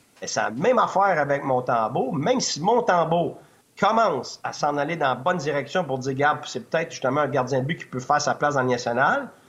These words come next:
comme deux ou comme un, un jour, peu importe. » Il a encore besoin d'aide et de support, et ça, c'est Jake Allen. Parce que si tu pars, tu laisses aller Jake, puis t'essayes d'en trouver un autre,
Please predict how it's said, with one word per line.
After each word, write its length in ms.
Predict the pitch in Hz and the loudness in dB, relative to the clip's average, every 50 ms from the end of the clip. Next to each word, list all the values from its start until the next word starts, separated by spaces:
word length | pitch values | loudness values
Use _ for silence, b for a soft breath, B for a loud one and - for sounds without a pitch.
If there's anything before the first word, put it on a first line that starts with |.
| B B | B B
comme 280 | - 139 127 135 131 131 - - _ _ - | -2 0 0 0 -2 -4 -8 -20 _ _ -12
deux 460 | 123 120 120 113 185 180 190 220 247 - - - | -10 -8 0 2 4 4 4 2 0 -6 -10 -14
ou 60 | 131 | -12
comme 300 | 123 - 151 127 120 120 - | -4 -2 0 0 0 -2 0
un, 260 | 139 156 180 208 208 - - | 2 2 2 2 -2 -4 -2
un 160 | 131 123 113 | -2 0 0
jour, 240 | 110 123 165 185 175 | 0 -2 -2 -4 -2
peu 140 | - 139 135 | -2 0 0
importe. » 460 | 123 - - 143 180 269 - - - B B B B B _ _ _ _ - | 0 2 2 2 2 2 0 -2 -8 B B B B B _ _ _ _ -8
Il 200 | 139 139 151 151 | -6 -2 2 4
a 160 | 160 165 165 - | 4 4 4 4
encore 720 | 202 220 220 - - 202 196 208 214 208 160 135 127 123 | 2 4 4 2 2 4 4 4 4 4 2 -2 -6 -2
besoin 680 | 156 180 190 156 135 156 131 139 147 160 170 175 170 - - - 104 | -2 0 0 0 -4 -4 -4 -2 -2 -2 -2 -4 -8 -12 -16 -20 -20
d'aide 560 | 110 113 151 147 147 156 160 185 202 170 127 | -10 -2 0 2 2 2 2 0 -4 -6 -10
et 80 | 117 | -10
de 140 | 113 110 104 | -10 -10 -12
support, 720 | - - - - 175 - - 151 147 147 151 151 147 - - | -10 -10 -10 -10 -10 -4 -2 0 2 2 2 0 -2 -6 -12
et 80 | - | -12
ça, 240 | - - - 190 175 | -10 -4 -2 -2 -2
c'est 180 | - - 104 95 - | -2 -6 -12 -12 -6
Jake 240 | - 160 151 127 139 | -4 -4 -4 -2 -2
Allen. 340 | 120 104 101 101 92 90 80 - _ _ _ _ _ _ _ - | -2 -2 -2 -4 -10 -12 -14 -18 _ _ _ _ _ _ _ -8
Parce 160 | 123 120 - | -8 -6 -4
que 100 | - 170 | -6 -4
si 200 | - - 233 - | -4 -4 -6 -8
tu 160 | - - - | -10 -14 -6
pars, 440 | - - 254 262 254 - - - - - | 0 2 4 4 4 2 -2 -8 -18 -20
tu 220 | - - - 156 165 | -20 -18 -10 -4 -2
laisses 160 | 202 208 - | -2 0 0
aller 240 | 180 175 165 147 131 | 0 0 0 -2 0
Jake, 300 | 131 180 208 180 - - | 0 0 0 0 -4 -12
puis 100 | - - - | -14 -6 -2
t'essayes 340 | 247 247 233 - 233 226 202 | 0 0 2 4 2 4 4
d'en 140 | 180 165 - | 4 2 2
trouver 240 | 160 147 151 156 | 0 -2 2 2
un 160 | 156 147 139 151 | 2 4 4 4
autre, 320 | 165 196 214 220 202 | 2 2 2 -2 -6